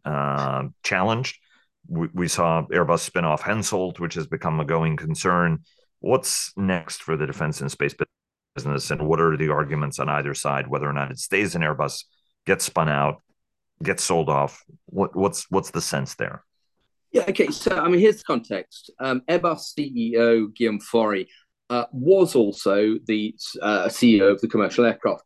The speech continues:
Speaker 2: business. Um, that was a role that he, um, retained during the, um, pandemic because he felt that, you know, it, he had to have absolute hands-on, uh, control of it. And, you know, to be clear, Airbus commercial aircraft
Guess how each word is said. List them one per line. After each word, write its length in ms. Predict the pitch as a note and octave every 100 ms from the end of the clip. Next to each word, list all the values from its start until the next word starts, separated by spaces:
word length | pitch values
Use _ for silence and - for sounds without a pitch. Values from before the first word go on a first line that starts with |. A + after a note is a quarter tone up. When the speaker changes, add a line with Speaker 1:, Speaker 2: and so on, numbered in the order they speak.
| -
Speaker 2:
business. 380 | - F2 - - -
Um, 480 | G2+ F#2+ F#2+ F#2 -
that 140 | A2
was 160 | F#2+ G#2
a 60 |
role 240 | G#2 G#2+ G2
that 120 | -
he, 160 | G#2 F#2 _ _ _ _ A2
um, 240 | G2+ G2+
retained 560 | A#2 A2+ - B2+ A2+ G2+ -
during 360 | A2 G2+ F#2+
the, 200 | F#2 F#2 - _ -
um, 340 | A2 F#2+ F#2+ -
pandemic 520 | G#2 F2+ C#3+ D3+ C#3+ - -
because 280 | A2 G#2+
he 80 | G#2
felt 280 | G#2 F#2+ F#2+
that, 120 | F#2+ - _
you 100 | G#2
know, 160 | F2+ F2+
it, 320 | G#2+ G#2 - G2+
he 160 | G#2+
had 220 | - G#2+
to 80 | G#2
have 260 | - G2 -
absolute 380 | - - - -
hands-on, 520 | - F#2+ F#2+ G2 F#2 - _ _ -
uh, 100 | G2
control 380 | A#2+ A2+ F#2+ F#2+
of 60 |
it. 140 | A#2 -
And, 180 | E3+ - -
you 80 |
know, 80 | G2 F#2
to 80 | -
be 140 | -
clear, 320 | - A#2 F2 - _ _ _
Airbus 280 | B2+ G#2+ -
commercial 360 | - A2+ - G#2+
aircraft 420 | G#2+ - G2+